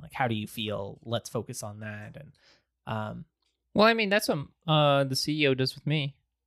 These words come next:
Speaker 1: That's a very good practice. I didn't sus-, I would not suspect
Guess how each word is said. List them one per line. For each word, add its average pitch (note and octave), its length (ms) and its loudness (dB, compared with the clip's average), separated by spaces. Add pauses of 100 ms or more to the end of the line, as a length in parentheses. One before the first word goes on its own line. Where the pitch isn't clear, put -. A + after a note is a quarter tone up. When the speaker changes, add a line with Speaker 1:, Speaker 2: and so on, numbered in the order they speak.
(640)
Speaker 1:
That's - 180 0
a A#2 40 -4
very A2+ 220 -2
good A#2+ 180 -8 (240)
practice. D3 360 -6
I A#2+ 140 0
didn't - 360 -12 (180)
sus-, - 640 -12 (220)
I B2 80 2
would A#2 220 0
not A2+ 340 -8 (380)
suspect - 560 -8